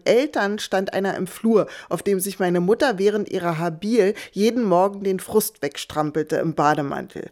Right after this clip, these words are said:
Meine Mutter setzt sich bis heute jeden Morgen in Pyjama und Bademantel an den Schreibtisch, wie ich in Sportsachen. Der Morgen ist kostbar, die Gedanken sind frisch, schnell wat frühstücken und ran ans Werk. Und wenn man richtig drin ist, kann so ein Vormittag schnell vorübergehen. Irgendwann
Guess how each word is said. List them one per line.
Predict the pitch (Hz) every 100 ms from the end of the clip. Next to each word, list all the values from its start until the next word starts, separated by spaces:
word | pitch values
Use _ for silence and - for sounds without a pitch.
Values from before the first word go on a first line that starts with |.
| _ -
Meine | 170 165
Mutter | 175 185 185
setzt | 185 180 -
sich | 190
bis | 190 -
heute | 196 -
jeden | 175 165 170
Morgen | 151 165
in | 180
Pyjama | 175 175 185 160 180
und | 170
Bademantel | 165 147 190 160 -
an | - 180
den |
Schreibtisch, | 175 - 190 - 226 - - -
wie | 208
ich | 160 -
in | 196
Sportsachen. | - 151 139 - - - - _ -
Der | 180
Morgen | 170 175 190
ist | -
kostbar, | - 226 - 214 202
die | 190
Gedanken | 196 196 202 202
sind | 190 170
frisch, | - 233 226 - -
schnell | - 226 208
wat | 190
frühstücken | - 269 277 - 247 214
und | 208 170
ran | 160 156
ans | 147 -
Werk. | 87 64 - - - - - - - -
Und | 190
wenn | 190
man | 180
richtig | 156 165 175 -
drin | 165 175 208
ist, | - 294
kann | 269 262
so | 247
ein |
Vormittag | - 254 254 262 254
schnell | - 247
vorübergehen. | 247 247 240 165 139 147 143 143 _ - -
Irgendwann | 190 185 180 185